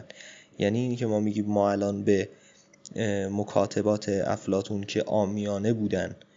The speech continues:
به اصطلاح اون محاوراتی که افلاطون نوشته و برای عموم مردمه دسترسی داریم، اه، و مثل ارسطو نیست که درس‌هایی که برای، اه، شاگردانش گفته رو در دسترس داشته باشیم.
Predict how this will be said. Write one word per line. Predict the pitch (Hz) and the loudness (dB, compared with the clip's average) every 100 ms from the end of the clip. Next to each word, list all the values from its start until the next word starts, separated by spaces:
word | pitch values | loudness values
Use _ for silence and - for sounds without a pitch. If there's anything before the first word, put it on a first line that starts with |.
| _ _ | _ _
به | - | -6
اصطلاح | 98 - 92 95 - | -6 -4 0 0 -2
اون | 113 | -4
محاوراتی | 104 101 104 98 101 110 120 120 | -4 2 2 4 4 4 4 0
که | 107 113 | -2 -2
افلاطون | 98 101 95 107 104 | 0 -2 -2 -2 -4
نوشته | 101 98 - - 104 | -2 0 -2 0 0
و | 101 104 101 - _ _ - | 0 0 -4 -14 _ _ -2
برای | 104 113 | 2 2
عموم | 127 117 110 101 | -2 -4 -4 -4
مردمه | 104 98 95 101 113 | -2 0 0 0 2
دسترسی | 113 104 - 101 - | 4 2 -2 -6 -4
داریم، | 92 92 95 90 - _ _ _ _ _ - | -4 -2 -4 -10 -16 _ _ _ _ _ -6
اه، | 98 92 92 98 | -4 -4 -2 0
و | 92 | 0
مثل | 101 - | 0 2
ارسطو | 107 95 95 - 123 | 4 4 0 -4 -4
نیست | 123 123 | -4 -4
که | 113 101 | -2 0
درس‌هایی | - 101 95 - 104 | 2 0 0 -4 -4
که | 98 101 | -4 -4
برای، | 95 98 92 95 92 92 - _ _ _ - | -2 -2 -4 -4 -6 -8 -14 _ _ _ -12
اه، | 110 95 90 80 | -6 -4 -4 -4
شاگردانش | - 113 110 107 104 104 - | 0 2 4 2 2 0 -2
گفته | 95 - 92 | -4 0 0
رو | |
در | 92 95 | 0 -2
دسترس | - 92 - 98 - | 0 -2 -2 -4 -4
داشته | 98 - 85 | -4 -2 -4
باشیم. | 92 - 90 | -4 -4 -6